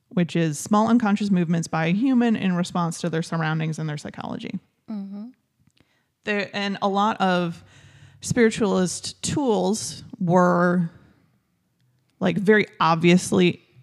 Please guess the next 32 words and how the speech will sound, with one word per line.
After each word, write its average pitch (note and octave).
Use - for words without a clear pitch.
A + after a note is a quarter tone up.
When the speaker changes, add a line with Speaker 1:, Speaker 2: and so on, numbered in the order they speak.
Speaker 1:
easy G3+
to -
impact D#3+
with F3
the -
ideomotor E3
phenomenon. -
Uh, F#3+
table C4
turning E3+
and F3+
seances F#3
are, F3+
were F3
a F3+
major F3
spiritualism F3
practice, F3
and F#3+
they F#3+
would F#3+
literally C4
involve F#3+
a F#3+
table F#3+
rotating E3+
under F3
the E3
hands E3
of D#3+
the E3
participants. E3+